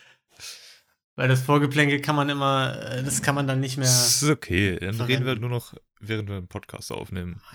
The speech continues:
Speaker 1: Ja, an, über das Podcast-Thema schon, Tolki. <laughs> Also
Speaker 2: Nee, ich verstehe das, wenn du nicht mehr mit mir reden willst.
Speaker 1: Mann, ich
Speaker 2: Es geht hier nur noch ums, ums Business.
Speaker 1: Nee, ich
Speaker 2: Nur
Speaker 1: will
Speaker 2: noch um
Speaker 1: die
Speaker 2: Podcasts.
Speaker 1: Nein, ey,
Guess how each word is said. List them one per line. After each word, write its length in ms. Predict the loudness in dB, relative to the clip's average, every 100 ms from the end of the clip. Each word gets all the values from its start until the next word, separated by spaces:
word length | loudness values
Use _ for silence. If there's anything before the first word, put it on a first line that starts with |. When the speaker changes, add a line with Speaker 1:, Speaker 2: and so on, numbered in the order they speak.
| -10
Speaker 1:
Ja, 340 | 6 10 10 8
an, 320 | 2 2 -2 2
über 240 | 6 8
das 220 | 6 4
Podcast-Thema 880 | 6 6 6 0 0 4 4 6 6
schon, 320 | 6 2 0
Tolki. 540 | 0 0 -2 -4 -8 -10
<laughs> 880 | -16 -12 -10 -10 -10 _ -8 -2 2
Also 320 | 4 6 4 4 -6 -16 -18 -8 2
Speaker 2:
Nee, 120 | 4
ich 80 | 4
verstehe 220 | 2 2
das, 200 | 2 0
wenn 80 | -2
du 60 |
nicht 100 | -2
mehr 80 | -4
mit 100 | -2
mir 120 | -2
reden 180 | -2 -2
willst. 320 | -4 -6 -14 _ _ _ _ _ _ _ _ _ _ _
Speaker 1:
Mann, 180 | -6 -6
ich 200 | -6 -12 -8
Speaker 2:
Es 60 |
geht 100 | -4
hier 80 | 0
nur 80 | 0
noch 120 | 0
ums, 240 | -2 -6 -8
ums 180 | -10
Business. 460 | -6 -4 -6 -10 -12 _ _ _
Speaker 1:
Nee, 140 | -6 -2
ich 60 |
Speaker 2:
Nur 100 | 0
Speaker 1:
will 60 | 0
Speaker 2:
noch 40 | -2
um 40 |
Speaker 1:
die 60 | -4
Speaker 2:
Podcasts. 720 | -6 -6 -6 -6 -6 -10 -14 _ _ _ _ _ _ _ -10
Speaker 1:
Nein, 100 | -8
ey, 340 | -6 -8 -10